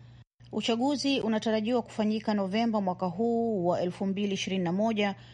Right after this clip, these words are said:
na Ortega hivi sasa anamlenga mtu yoyote ambaye atasimama dhidi yake. Azimio la karibuni ambalo la O A S, ambalo limelaani ukandamizaji wa utawala wa Ortega Murillo huko Nicaragua,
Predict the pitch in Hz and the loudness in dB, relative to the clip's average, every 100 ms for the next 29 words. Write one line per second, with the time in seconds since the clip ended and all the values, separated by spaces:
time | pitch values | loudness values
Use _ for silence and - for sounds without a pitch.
0 | - - 190 202 220 214 254 262 226 208 | -20 -6 -2 2 0 0 0 0 0 -2
1 | 190 196 220 208 214 240 214 208 208 214 | -2 -2 0 0 0 0 0 0 2 0
2 | 202 196 190 190 180 214 226 - 220 202 | 0 -2 -2 0 0 0 0 -2 -2 0
3 | 202 190 - 196 - 196 196 170 151 151 | 2 2 0 -4 -4 -2 0 0 0 -2
4 | 147 156 147 143 - 147 147 - - - | -4 -2 0 -2 -4 -4 -4 -8 -20 -20
5 | - - - - - - - - - - | -20 -20 -20 -20 -20 -20 -20 -18 -18 -6
6 | - 208 220 240 302 294 247 226 220 254 | -2 0 2 2 2 2 0 0 0 0
7 | 254 247 208 208 226 220 202 190 - 208 | 0 0 -2 0 0 2 2 0 0 -2
8 | - 190 - 208 - - - - - - | 0 -4 -2 -2 -2 -6 -6 -8 -10 -20
9 | - - - - 160 185 202 208 208 202 | -20 -20 -8 -4 0 2 2 2 0 0
10 | 202 208 240 240 226 214 202 190 220 214 | 0 2 2 0 0 0 -2 0 0 0
11 | 202 196 196 185 190 208 208 160 165 175 | 0 -2 0 0 2 2 2 0 -2 -4
12 | - 202 180 165 160 202 208 202 185 - | -4 -2 0 -2 -2 -2 0 -2 -4 -14
13 | - - - 262 294 214 180 175 170 196 | -20 -20 -4 -2 0 0 0 0 2 2
14 | 180 160 147 | 0 0 -2